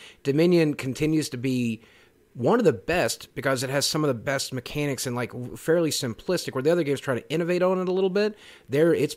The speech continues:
pure, it's really pure. So it's a great place to start for a deck building game.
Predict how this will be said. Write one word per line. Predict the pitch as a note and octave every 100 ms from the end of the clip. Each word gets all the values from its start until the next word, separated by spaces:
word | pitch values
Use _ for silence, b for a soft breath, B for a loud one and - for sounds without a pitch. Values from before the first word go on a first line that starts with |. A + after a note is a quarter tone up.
| -
pure, | C3 C#3+ D3+
it's | D#3+ -
really | A2 B2 C#3 A#2
pure. | - A#2+ G2+
So | - A#2+
it's | B2 -
a | A#2
great | A2+ B2+ D3+ -
place | - C#3+ C3+ -
to |
start | - - - A#2 A2+
for | - G2+
a |
deck | F2+ F#2+
building | G#2 F#2 F2+
game. | F#2